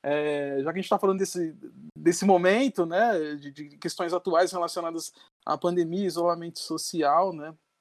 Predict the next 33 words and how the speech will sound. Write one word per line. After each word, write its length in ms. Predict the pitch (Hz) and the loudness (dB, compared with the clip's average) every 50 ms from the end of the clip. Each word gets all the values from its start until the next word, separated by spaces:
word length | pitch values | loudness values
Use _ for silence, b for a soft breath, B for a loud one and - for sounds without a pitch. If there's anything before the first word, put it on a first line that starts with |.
| _ _ _ _ _ _ _ _ _ - | _ _ _ _ _ _ _ _ _ -14
acho 240 | 143 131 - - | -12 -12 -12 -8
que 300 | - 175 170 165 160 143 B B B B B B B _ - | -4 -2 0 0 0 0 B B B B B B B _ -4
a 80 | - | -2
gente 220 | 135 156 165 - - | 0 0 -2 0 2
tem 140 | 190 185 175 | 2 2 2
que 120 | - 185 | 2 0
entender 460 | 175 170 170 160 - 170 165 170 175 | 2 2 0 2 2 4 6 6 4
cada 240 | - - 170 170 165 | 4 4 4 4 4
vez 240 | 151 175 202 170 185 | 4 4 0 2 0
mais 380 | 170 165 170 175 185 175 156 | 0 2 2 2 2 0 0
a, 320 | 175 170 - 165 160 147 151 | 0 0 0 -2 -4 -6 -6
a 40 | 143 | -8
questão 240 | - 160 - 175 | -10 -6 -4 0
da 120 | 165 170 165 | 0 0 0
nossa 200 | 165 - - 165 | -2 -2 -2 -2
privacidade. 760 | - - 170 156 165 160 - - 160 143 139 120 117 - - | 0 0 -2 0 0 -2 -2 -4 -8 -4 -4 -4 -4 -6 -12
Quando 140 | 143 139 139 | -14 -18 -14
eu 40 | - | -6
falo 220 | - 143 143 143 | -4 -4 -4 -4
privacidade, 840 | - 147 143 143 143 139 - - 139 131 131 135 143 147 143 - | -8 -10 -8 -8 -8 -8 -8 -12 -10 -6 -2 -2 -2 -2 -4 -2
também 340 | - 180 170 160 165 185 196 | 2 2 2 2 0 -2 -2
tá 140 | - - 160 | 0 0 -2
atrelado 480 | 156 - 151 151 139 139 139 135 131 135 | -2 0 -2 -2 0 2 0 0 0 -4
à 60 | 135 | -12
questão 280 | - 131 - - 131 | -14 -18 -18 -16 -16
de 80 | 127 123 | -16 -14
espaço, 440 | 120 - - - 151 151 143 139 - | -14 -10 -4 -4 -4 -4 -4 -6 -10
de 100 | 131 - | -14 -14
tempo, 260 | - 147 165 175 _ b b b b _ _ _ _ _ - | -14 -14 -16 -16 _ b b b b _ _ _ _ _ 0
mas 180 | - 151 147 151 | 2 2 6 6
é 960 | 175 165 165 165 165 160 156 151 151 147 147 143 143 139 139 139 139 139 135 _ _ _ _ _ _ _ - | 6 6 6 4 2 0 -2 -4 -4 -4 -6 -6 -6 -8 -10 -12 -14 -18 -20 _ _ _ _ _ _ _ -6
pra 180 | - 156 156 156 | -2 -2 -2 -2
gente 760 | 147 160 170 175 165 - - - 190 180 180 180 175 - | 0 -2 -4 -4 -4 -8 -6 -4 -2 -2 -2 -2 -4 -6